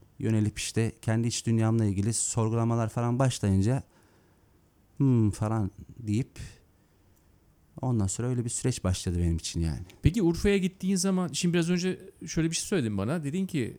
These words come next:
Speaker 2: e, "İstanbul'u niyetledim, İstanbul'u çektim." dedin, tamam mı?
Speaker 1: Evet.
Speaker 2: E,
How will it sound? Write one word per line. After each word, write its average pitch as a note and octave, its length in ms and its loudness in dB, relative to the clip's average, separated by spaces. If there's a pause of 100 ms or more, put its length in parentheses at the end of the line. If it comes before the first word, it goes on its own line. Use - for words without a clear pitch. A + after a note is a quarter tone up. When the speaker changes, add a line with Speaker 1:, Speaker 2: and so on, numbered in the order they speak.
Speaker 2:
e, G2+ 840 -6
"İstanbul'u D#3+ 640 0
niyetledim, C3 500 2
İstanbul'u D#3+ 480 0
çektim." C#3 400 0
dedin, F#2 300 -6
tamam D#3 260 -6
mı? A#2 120 -4
Speaker 1:
Evet. A#2 360 2 (360)
Speaker 2:
E, A2 80 -2